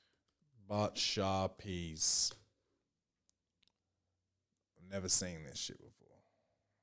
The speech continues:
Click on that. So, okay, so this is a girl who has drawn a love heart on her butt cheek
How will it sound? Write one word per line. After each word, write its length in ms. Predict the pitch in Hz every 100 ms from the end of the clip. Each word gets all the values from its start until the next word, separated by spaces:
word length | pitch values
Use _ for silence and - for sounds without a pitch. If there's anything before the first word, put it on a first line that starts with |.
| _ _ _ _ _
Click 160 | 90 82
on 200 | 76 80
that. 220 | 101 110 - _ _ _ - - - _ _
So, 180 | - 127
okay, 300 | 123 123 120
so 160 | 120 120
this 240 | 143 156
is 100 | 160
a 60 | 127
girl 540 | 127 131 131 127 117 - -
who 480 | 131 127 127 127 120
has 260 | 131 117
drawn 340 | 110 123 127 123
a 60 |
love 380 | 113 117 123 117
heart 260 | 131 123 120
on 140 | 113
her 300 | 110 107 101 - 101
butt 280 | 110 127 -
cheek 480 | - 123 110 -